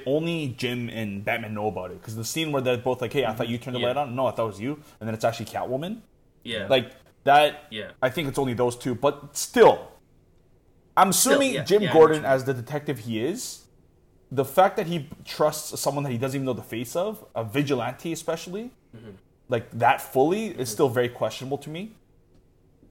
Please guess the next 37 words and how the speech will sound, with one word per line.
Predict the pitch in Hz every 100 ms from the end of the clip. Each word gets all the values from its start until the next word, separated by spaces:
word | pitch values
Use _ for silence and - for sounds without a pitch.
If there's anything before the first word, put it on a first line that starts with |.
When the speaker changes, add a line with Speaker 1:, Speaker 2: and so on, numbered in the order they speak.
| _ _ -
Speaker 1:
I | 139
just | 131
didn't | 147
Speaker 2:
Sure, | 147
Speaker 1:
understand, | 135 131 135 123
like, | 110 -
Speaker 2:
yeah. |
Speaker 1:
how | - 135
did | 131 127
he | 131
decide | 113 127 113
to |
trust | 110 123 110
him | 113
so | - 120
much | 110 107 107
in | 107
just | 104 -
two | 110
years? | 110 156 220 - _ _ -
Unless, | 139 156 165 175 - - - - -
unless | 147 160 175 -
if | 143 139
we | 156
didn't | 147 151
see | 139 147
on | 139
screen | 120 - 127 156
and, | 120
like, | 110 107
someone | 131 127
had | 127
a |
gunpoint | 107 117 120 123 117
on | 107 104
Jim | 117 117
Gordon | 104 107 156